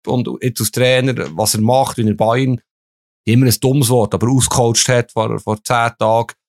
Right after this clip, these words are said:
Der hat etwas, der hat sehr viel sogar und der sehe ich eher früher als später als übernächsten Trainer wahrscheinlich dann bei Real Madrid.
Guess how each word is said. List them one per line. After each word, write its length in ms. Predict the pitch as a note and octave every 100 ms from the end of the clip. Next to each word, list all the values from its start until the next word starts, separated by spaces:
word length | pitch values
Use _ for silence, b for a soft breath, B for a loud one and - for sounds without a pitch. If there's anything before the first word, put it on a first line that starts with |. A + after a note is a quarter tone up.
| _ _ C#3+
Der 80 |
hat 220 | C#3 F#3 G3
etwas, 460 | F3 F3 F3+ E3
der 120 | -
hat 160 | C3 -
sehr 240 | D3+ C#3+
viel 240 | C3 D#3+ D#3
sogar 460 | D3 C3+ C3 C3
und 220 | A#2 G#2+ -
der 540 | A2+ A#2 G#2 G1+ G1+ -
sehe 180 | C3 C3
ich 320 | C#3 C#3 -
eher 220 | - A#2 A#2+
früher 280 | - A#2 A2+
als 180 | A#2 G#2+
später 420 | - G#2 G#2+ A#2 G#2+ _ _ _
als 120 | A2+
übernächsten 720 | F3+ - G3 E3+ D#3+ D3+ - D3
Trainer 420 | C3+ C3 C3 A#2+
wahrscheinlich 400 | A#2+ A2 A2+ A2+
dann 160 | G#2
bei 80 | G2+
Real 240 | G2 G2 G2+
Madrid. 360 | F2+ F2 -